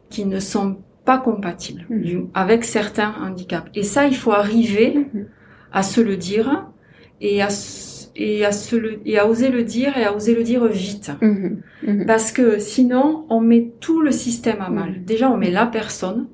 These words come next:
Speaker 2: Mhm.
Speaker 1: à mal.
Speaker 2: Clairement.
Speaker 1: Clairement, on met tout le reste du service
Speaker 2: Mhm.
Speaker 1: et puis carrément, on va mettre l'activité.
Speaker 2: Mhm. Mhm.
Speaker 1: Donc ça, il faut aussi avoir ce, voilà, ce, arriver à se le
Speaker 2: Mhm.
Speaker 1: dire.
Speaker 2: Au, au même titre, bah, que certaines,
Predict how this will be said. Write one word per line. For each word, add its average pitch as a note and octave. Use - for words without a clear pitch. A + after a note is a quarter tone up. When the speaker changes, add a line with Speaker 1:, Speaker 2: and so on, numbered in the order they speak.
Speaker 2:
Mhm. G#3
Speaker 1:
à F3+
mal. E3+
Speaker 2:
Clairement. F3
Speaker 1:
Clairement, F#3+
on -
met G3
tout D#4+
le C#4+
reste A3
du -
service -
Speaker 2:
Mhm. F#3
Speaker 1:
et -
puis -
carrément, F#3+
on A#3
va F#3+
mettre F#3+
l'activité. F#3+
Speaker 2:
Mhm. A3
Mhm. G3+
Speaker 1:
Donc G#3+
ça, D4
il C#4
faut B3+
aussi A#3
avoir A3
ce, G3
voilà, F3
ce, -
arriver A#3
à C4
se B3
le B3+
Speaker 2:
Mhm. G3
Speaker 1:
dire. F#3+
Speaker 2:
Au, G#3+
au A#3+
même B3
titre, -
bah, G3+
que F3
certaines, F#3